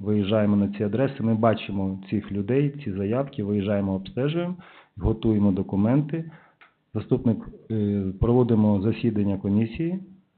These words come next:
голова комісії Сергій Миколаївич Кондратюк. За участю членів комісії розглядаємо кожну заяву.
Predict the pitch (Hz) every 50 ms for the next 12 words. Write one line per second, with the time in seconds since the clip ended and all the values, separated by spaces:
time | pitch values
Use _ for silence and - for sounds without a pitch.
0 | _ _ - 113 113 117 120 117 117 - 117 117 117 113 - - 110 98 110 117
1 | 117 113 117 113 113 110 107 - - 117 110 107 107 107 - 113 110 110 - -
2 | - _ _ 120 107 117 127 120 - 120 - - - - 127 117 113 113 104 113
3 | 113 117 117 113 - 117 107 107 101 110 107 120 113 110 107 107 104 - - -
4 | 113 110 101 95 104 104 101 95 101 104 - - _ - 92 98 104 98 98 101
5 | 107 120 139 160 185 175